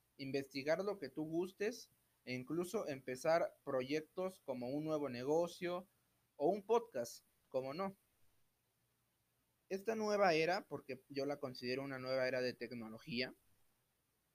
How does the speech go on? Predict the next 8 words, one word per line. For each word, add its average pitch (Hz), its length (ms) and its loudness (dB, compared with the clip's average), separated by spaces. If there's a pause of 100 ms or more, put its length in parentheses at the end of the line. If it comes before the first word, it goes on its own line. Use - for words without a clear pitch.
(240)
viene 196 460 0
con 147 560 0
múltiples 180 640 0
factores. - 640 -6 (1080)
El 135 140 -8
factor 196 540 2
de 147 200 -4
compartir, 135 760 -2